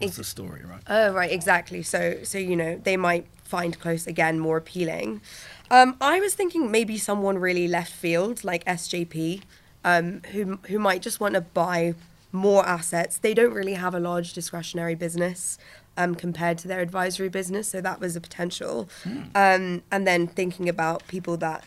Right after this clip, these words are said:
Speaker 2: you know, are just building on their assets, Even Partners was another option. It's had three acquisitions this year. Um, you know, it's still, I think it's still
Speaker 1: Private
Speaker 2: waiting
Speaker 1: equity
Speaker 2: for
Speaker 1: backed?
Speaker 2: Yeah, yeah, exactly.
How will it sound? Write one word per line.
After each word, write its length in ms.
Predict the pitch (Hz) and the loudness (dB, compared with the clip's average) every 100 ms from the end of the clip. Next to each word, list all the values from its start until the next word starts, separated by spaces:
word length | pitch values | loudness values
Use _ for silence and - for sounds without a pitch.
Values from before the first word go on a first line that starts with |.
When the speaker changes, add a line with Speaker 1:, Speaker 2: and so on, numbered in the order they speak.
| - | -12
Speaker 2:
you 100 | - | -6
know, 220 | 160 160 - | -6 -6 -8
are 160 | 165 | -8
just 340 | 165 170 - - | -6 -8 -10 -4
building 480 | 180 170 170 165 165 | 0 0 -2 -4 -6
on 140 | - 180 | -4 -2
their 160 | 165 | 0
assets, 640 | 165 180 - 87 - - - - - | 2 0 0 -6 -4 -4 -6 -10 -14
Even 320 | - 202 190 | -6 0 0
Partners 460 | 170 170 156 165 165 | 0 -2 0 -2 -2
was 100 | 160 | -4
another 340 | 160 156 156 | -2 0 0
option. 480 | 156 - - 160 165 - | -2 -4 -6 -6 -6 -8
It's 120 | 175 | -8
had 180 | 165 165 | -8 -6
three 200 | 180 170 | 0 0
acquisitions 640 | 165 - 165 160 165 156 | 0 -4 -10 -10 -8 -10
this 220 | 151 - | -12 -8
year. 320 | 160 156 170 175 _ - - - | -8 -6 -8 -12 _ -20 -20 -8
Um, 480 | 175 170 165 165 - - | -2 0 0 -6 -10 -8
you 100 | 165 | -6
know, 80 | 165 | -4
it's 260 | 185 175 | -4 -6
still, 240 | - 185 - | -2 0 0
I 120 | 185 | -2
think 180 | 185 165 | -4 -6
it's 160 | 170 | -6
still 140 | - 123 | -2 0
Speaker 1:
Private 180 | 113 117 | 0 0
Speaker 2:
waiting 140 | 117 - | -2 -2
Speaker 1:
equity 180 | 107 | -4
Speaker 2:
for 60 | 170 | -4
Speaker 1:
backed? 480 | 120 127 - - - | -4 -4 -6 -12 -4
Speaker 2:
Yeah, 380 | 196 185 170 190 - | 4 6 4 0 -8
yeah, 300 | 202 180 170 196 - | -2 0 0 -8 -10
exactly. 640 | 190 170 175 - 190 - | -6 -2 -4 -4 -8 -8